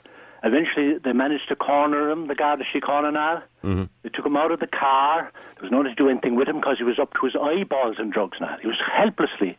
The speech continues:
Speaker 1: uh, uh, dis-, uh,
Speaker 2: And how old is he?
Speaker 1: disoriented.
Speaker 2: How old is he?
Speaker 1: He was fourteen years of age now.
Speaker 2: Oh, stop.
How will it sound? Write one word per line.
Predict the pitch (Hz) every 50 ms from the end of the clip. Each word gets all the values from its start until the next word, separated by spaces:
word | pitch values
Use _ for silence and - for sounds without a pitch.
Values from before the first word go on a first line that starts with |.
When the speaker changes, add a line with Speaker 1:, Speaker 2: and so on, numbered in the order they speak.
| - -
Speaker 1:
uh, | - - - - - -
uh, | - 139
dis-, | - 131 - -
uh, | 202 190 127 135 120 - -
Speaker 2:
And | 117 127 131
how | 139 147
old | 170 190 196 170 127
is | 117 113
he? | -
Speaker 1:
disoriented. | -
Speaker 2:
How | 82 - 160
old | 180 151
is | 113 90
he? | 78 71
Speaker 1:
He | - 143
was | 135 - -
fourteen | 170 185 185 - 185 180 170
years | 165 165 147 139
of | 143 151
age | 143 135 - -
now. | 92 87 - - - -
Speaker 2:
Oh, | - 123 135 135 127 110 78 - - _ _ _ _ _ -
stop. | - - - - - 95 80 - -